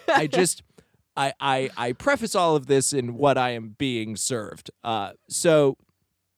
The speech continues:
I'm getting regular ads for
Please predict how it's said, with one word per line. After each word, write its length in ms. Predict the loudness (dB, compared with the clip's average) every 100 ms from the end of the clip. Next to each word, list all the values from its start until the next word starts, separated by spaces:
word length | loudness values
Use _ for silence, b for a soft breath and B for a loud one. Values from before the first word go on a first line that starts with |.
| _ _ _ _ _ _ _ -8
I'm 260 | -6 -4 -4
getting 360 | -2 -2 -2
regular 880 | -4 -4 -2 -2 0 -2 -2 -4 -6
ads 680 | -6 -6 -6 -10 -14 -14 -14 _
for 580 | -10 -4 -4 -4 -8